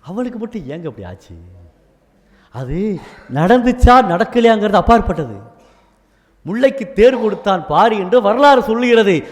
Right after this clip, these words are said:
அது நம்புவதாக இருக்கிறதா நம்பவில்லை நமக்கு தெரியாது. ஆனால் ஒரு பாடல் சொல்லுகிறது, அவ்வளோதான். புறநானூற்றில் ஒரு பாடல் வரி சொல்லுகிறது, முல்லைக்கு தேர் கொடுத்த பாரி வந்து இந்த மாதிரி வந்து, அ, முல்லைக்கு தேர் கொடுத்தான் சொல்லுது. ஆனால் ஒரு, அதில் ஒரு நுட்பமான ஒரு விஷயம் இருக்குங்க.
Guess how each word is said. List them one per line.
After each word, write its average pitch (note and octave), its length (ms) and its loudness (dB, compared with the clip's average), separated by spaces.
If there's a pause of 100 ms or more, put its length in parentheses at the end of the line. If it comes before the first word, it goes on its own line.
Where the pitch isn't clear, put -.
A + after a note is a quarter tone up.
அது F3+ 260 0
நம்புவதாக G#3+ 760 2
இருக்கிறதா F3+ 400 -2
நம்பவில்லை A#3+ 380 2
நமக்கு G#3 220 -4
தெரியாது. C4+ 380 2 (760)
ஆனால் C#3 320 -2
ஒரு B3+ 120 0
பாடல் A#3+ 360 0
சொல்லுகிறது, A3 500 0
அவ்வளோதான். A3 280 0 (560)
புறநானூற்றில் G#3+ 600 0
ஒரு A#3 120 4
பாடல் G#3+ 300 0
வரி G3 180 -4
சொல்லுகிறது, G3 540 -6 (220)
முல்லைக்கு F3+ 320 -4
தேர் F3 160 -6
கொடுத்த E3 240 -8
பாரி D#3+ 260 -6
வந்து E3 180 -8
இந்த D3+ 140 -8
மாதிரி C#3+ 260 -10
வந்து, D3 380 -8 (320)
அ, D3 40 -12
முல்லைக்கு D3 420 -10
தேர் D3+ 140 -8
கொடுத்தான் D3 340 -10 (340)
சொல்லுது. F3+ 500 -2 (260)
ஆனால் D#3 260 -16
ஒரு, A2+ 180 -18 (100)
அதில் C3+ 220 -10
ஒரு A#2 300 -10 (180)
நுட்பமான C4 720 2
ஒரு A#3 160 2
விஷயம் G3 340 -2
இருக்குங்க. - 420 -20